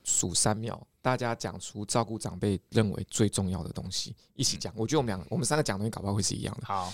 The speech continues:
Speaker 1: 就是照顾长辈最需要的一个特质或是一个东西是什么？
Speaker 2: 好。
Speaker 1: 一、二、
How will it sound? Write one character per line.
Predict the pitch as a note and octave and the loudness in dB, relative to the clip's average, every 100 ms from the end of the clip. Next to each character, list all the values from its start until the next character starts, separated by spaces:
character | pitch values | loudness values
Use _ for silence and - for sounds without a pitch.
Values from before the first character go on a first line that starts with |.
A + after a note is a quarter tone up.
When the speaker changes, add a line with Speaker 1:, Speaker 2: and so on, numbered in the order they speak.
| - | 0
Speaker 1:
就 | D#3+ | 2
是 | D#3+ - - | 4 0 -2
照 | - F3+ | 4 4
顾 | D3+ D3+ | 4 0
长 | - G2 | 0 0
辈 | - A#2 - | 2 0 0
最 | - D#3+ | 4 4
需 | A2+ - A#2+ A#2 | 4 0 0 2
要 | A2+ G#2 | 4 2
的 | F#2 F2 _ _ _ | -2 -8 _ _ _
一 | C3+ | 0
个 | G#2+ | 2
特 | - A#2 | 4 4
质 | - - - | 4 -4 -6
或 | - A#2 | 2 4
是 | - | 4
一 | - | 0
个 | - | 0
东 | G2 F#2 | 0 -2
西 | F#2+ | -4
是 | G#2+ | 0
什 | - - | 0 0
么？ | - - - | -6 -14 -18
Speaker 2:
好。 | - D#2+ - _ _ _ _ _ _ | -10 -10 -10 _ _ _ _ _ _
Speaker 1:
一、 | B2 A#2 A2+ - _ | 2 2 2 -4 _
二、 | - A2+ | 2 2